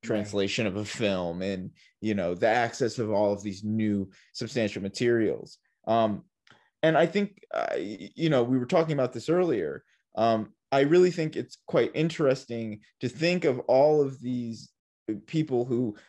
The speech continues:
I think both of us are confronting, Marcuse, Adorno, Benjamin, and Horkheimer, as, from the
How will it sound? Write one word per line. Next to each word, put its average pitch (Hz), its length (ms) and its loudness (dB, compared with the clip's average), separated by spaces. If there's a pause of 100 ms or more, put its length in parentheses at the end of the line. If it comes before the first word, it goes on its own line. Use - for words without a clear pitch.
(100)
I 117 80 0
think 131 180 -2
both 127 200 2
of 117 80 -4
us 117 120 -4
are 98 80 -2
confronting, 113 840 -4
Marcuse, 139 540 -2
Adorno, 110 1080 0 (420)
Benjamin, 117 960 0
and 101 140 -4
Horkheimer, 117 920 0
as, 107 240 0
from 110 240 -6
the 101 280 0